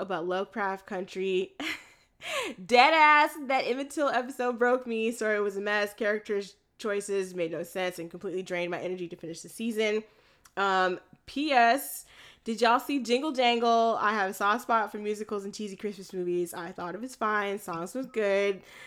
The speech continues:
Uh, dialogue was the cringy face emoji. <laughs> Story was dot, dot, dot. Songs were good. <laughs> And he says, "Keep with the good work." So, Michael, first of all, thank you for,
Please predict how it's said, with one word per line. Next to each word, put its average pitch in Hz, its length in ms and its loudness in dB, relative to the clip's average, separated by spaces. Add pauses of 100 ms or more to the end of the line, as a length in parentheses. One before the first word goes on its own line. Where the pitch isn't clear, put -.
(140)
Uh, 180 360 2 (160)
dialogue 202 560 6
was 190 180 0
the 175 140 -4
cringy 226 420 0
face 233 300 2
emoji. 254 500 4 (580)
<laughs> - 540 -4
Story 285 420 6
was 277 280 6
dot, 254 260 8
dot, 247 240 4
dot. 220 400 6 (440)
Songs 214 440 4
were 220 80 2
good. 214 440 4
<laughs> - 40 -6 (1200)
And 233 100 -2
he 247 80 -2
says, 262 260 0
"Keep 285 300 -4
with 240 140 -6
the 262 80 -8
good 226 260 0
work." 202 380 2 (1000)
So, 359 440 10 (240)
Michael, 302 540 4
first 311 260 -2
of 277 60 -4
all, 269 100 4
thank 269 240 -4
you 277 160 -2
for, 226 560 0